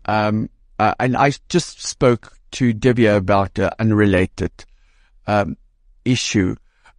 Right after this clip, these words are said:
Um, we, as functional practitioners, look at the whole hormone cascades. It's not just the one system. So for women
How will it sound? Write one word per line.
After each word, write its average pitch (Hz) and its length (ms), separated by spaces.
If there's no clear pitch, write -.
Um, 120 440
we, 180 720
as 170 400
functional 196 640
practitioners, - 1160
look 156 220
at 175 140
the 160 120
whole 226 600
hormone 156 540
cascades. - 880
It's - 220
not 233 200
just - 320
the 104 120
one 95 300
system. - 560
So 185 600
for 226 520
women 214 680